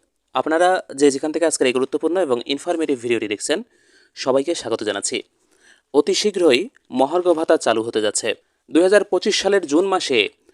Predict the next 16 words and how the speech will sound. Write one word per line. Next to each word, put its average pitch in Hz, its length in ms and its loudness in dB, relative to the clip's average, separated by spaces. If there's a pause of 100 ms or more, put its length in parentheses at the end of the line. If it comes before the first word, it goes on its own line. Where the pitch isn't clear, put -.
(260)
নতুন 156 500 2
বাজেট 147 320 4
ঘোষণার 175 460 -2
পূর্বেই 135 400 2 (400)
চলতি 185 300 4
বাজেটের 196 460 6
সংশোধিত 185 580 0
বাজেট 151 360 4 (300)
অতি 156 240 2
শীঘ্রই 180 400 4
ঘোষণা 170 380 -2
হতে 160 180 2
যাচ্ছে 165 300 4
এবং 139 220 2
এই 147 140 0
সংশোধিত 190 540 0